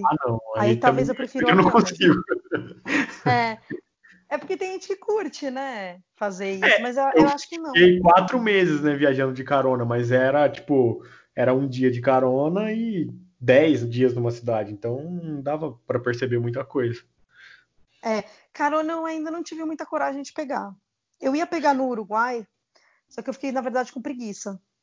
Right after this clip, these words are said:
Speaker 2: Porque eu vi as
Speaker 1: É,
Speaker 2: pessoas muito tempo pedindo
Speaker 1: Blablacar,
Speaker 2: carona.
Speaker 1: né?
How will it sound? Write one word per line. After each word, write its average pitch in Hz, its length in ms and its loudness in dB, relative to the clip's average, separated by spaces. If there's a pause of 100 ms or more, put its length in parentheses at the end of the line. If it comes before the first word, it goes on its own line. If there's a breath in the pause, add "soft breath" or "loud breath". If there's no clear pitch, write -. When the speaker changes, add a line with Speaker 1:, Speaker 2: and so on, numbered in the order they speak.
Speaker 2:
Porque 226 120 -2
eu 247 80 2
vi 269 120 0
as 302 100 0
Speaker 1:
É, - 100 -18
Speaker 2:
pessoas 247 260 6
muito 294 300 0
tempo 180 240 6
pedindo 214 280 4
Speaker 1:
Blablacar, 156 200 6
Speaker 2:
carona. 143 160 2
Speaker 1:
né? 160 80 2